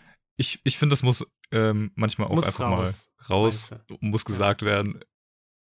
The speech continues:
Speaker 1: Und ich hab außerdem das Gefühl, ich hab auch das Gefühl, wir sprechen wahrscheinlich für viele von
Speaker 2: <laughs> Könnte sein. Kleine,
Speaker 1: von, äh, unseren
Speaker 2: kleine Sache
Speaker 1: Zuhörern.
Speaker 2: noch,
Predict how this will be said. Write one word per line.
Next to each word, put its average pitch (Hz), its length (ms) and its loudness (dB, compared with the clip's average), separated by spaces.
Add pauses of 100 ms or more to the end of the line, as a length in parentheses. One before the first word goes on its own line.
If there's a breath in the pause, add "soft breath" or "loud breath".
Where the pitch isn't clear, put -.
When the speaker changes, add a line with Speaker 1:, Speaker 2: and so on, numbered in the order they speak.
(140)
Speaker 1:
Und 107 60 -6
ich - 80 2
hab 117 100 0
außerdem 147 240 4
das 135 120 2
Gefühl, 131 160 -2
ich 139 100 2
hab 147 60 2
auch 143 100 4
das 120 100 2
Gefühl, - 220 -4
wir 113 80 0
sprechen 123 320 2
wahrscheinlich 110 380 2
für 104 120 -4
viele 101 340 -4
von 107 300 -2
Speaker 2:
<laughs> 165 920 6
Könnte 160 240 2
sein. 139 240 0 (640 loud breath)
Kleine, 214 420 6
Speaker 1:
von, 120 80 0
äh, 120 60 4
unseren 120 120 0
Speaker 2:
kleine 190 300 6
Sache 185 180 6
Speaker 1:
Zuhörern. 165 180 2
Speaker 2:
noch, 143 320 -6